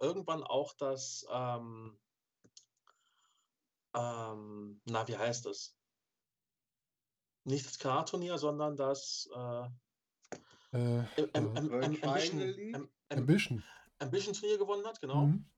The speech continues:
Speaker 2: Gegen Bobby Guns im
Speaker 1: Und
Speaker 2: Finale.
Speaker 1: ja, richtig. Und da auch, äh, wirklich richtig gut abgeliefert hat und da auch wirklich so ein bisschen, ja, sich ins, ins, in, in die Herzen der Fans gecatcht hat.
Speaker 2: Man muss mal sagen, er hat im Halbfinale Timothy Thatcher besiegt.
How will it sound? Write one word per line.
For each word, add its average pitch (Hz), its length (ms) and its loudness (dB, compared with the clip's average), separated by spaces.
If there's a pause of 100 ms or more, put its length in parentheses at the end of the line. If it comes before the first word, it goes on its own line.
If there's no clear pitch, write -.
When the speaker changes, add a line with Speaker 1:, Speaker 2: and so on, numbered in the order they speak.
(480)
Speaker 2:
Gegen 143 200 6
Bobby 143 200 10
Guns 175 260 6
im 165 40 4
Speaker 1:
Und 147 60 2
Speaker 2:
Finale. 117 400 2 (400)
Speaker 1:
ja, 170 120 0
richtig. - 440 -10
Und 127 200 -8
da 131 100 2
auch, 135 480 0
äh, 131 260 -2
wirklich 135 420 -8
richtig 156 260 -6
gut - 140 -12
abgeliefert 123 440 -6
hat 131 120 -2
und 127 200 -6
da 131 160 2
auch 127 200 -4
wirklich 135 220 -6
so - 80 -8
ein 127 60 -10
bisschen, 143 320 -6 (880)
ja, 135 200 2
sich 123 180 -8
ins, 131 160 -8
ins, 143 380 -8
in, 135 100 -8
in 139 160 -6
die 135 160 0
Herzen 165 240 -2
der 139 100 -2
Fans 151 240 -4
gecatcht - 440 -8
hat. - 160 -12
Speaker 2:
Man 131 120 2
muss 165 160 2
mal 147 120 12
sagen, 147 220 12
er 147 40 12
hat 147 120 8
im 123 140 4
Halbfinale 143 520 8
Timothy 147 340 2
Thatcher 139 320 6
besiegt. 107 480 -4